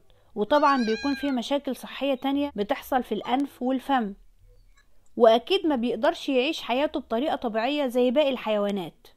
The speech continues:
عشان كده ما بيطولش وبيموت على طول.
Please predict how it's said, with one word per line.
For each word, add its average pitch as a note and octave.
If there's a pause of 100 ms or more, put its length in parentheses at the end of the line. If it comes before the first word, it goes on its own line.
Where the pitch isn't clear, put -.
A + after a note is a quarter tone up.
(880)
عشان D#4+
كده E4
ما C#4+
بيطولش B3
وبيموت C4
على G3+
طول. G#3